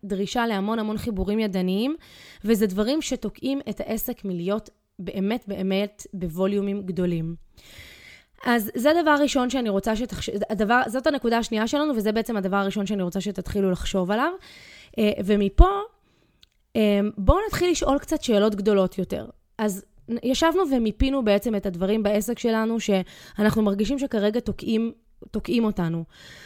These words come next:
בואו נעשה עוד משהו. לפני שאנחנו מתק-, מ-, אה, מתקדמים לדברים הבאים, אני רוצה שנתחיל לשאול את עצמנו שאלות שהן טיפה יותר גדולות. ולמה אני מתכוונת?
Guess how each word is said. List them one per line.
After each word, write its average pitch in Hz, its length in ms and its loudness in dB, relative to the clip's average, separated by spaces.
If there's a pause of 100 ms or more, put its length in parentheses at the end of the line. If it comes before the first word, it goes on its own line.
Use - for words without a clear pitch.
(260)
בואו 294 200 6 (160)
נעשה 302 240 2 (100)
עוד 254 220 0
משהו. 190 380 -2 (240)
לפני 247 260 -2
שאנחנו 302 300 0
מתק-, 226 240 -4 (140)
מ-, 208 100 -4
אה, 202 420 -2
מתקדמים 226 440 0
לדברים 208 400 -2
הבאים, 180 380 0
אני 196 100 -2
רוצה 190 200 -4
שנתחיל 285 400 -6
לשאול 226 300 -2
את 269 80 -4
עצמנו 302 460 -4 (460)
שאלות 262 440 2
שהן 254 200 -2
טיפה 233 320 -4
יותר 220 240 -2
גדולות. 180 420 0
ולמה 233 300 0
אני 294 120 -4
מתכוונת? 196 640 -4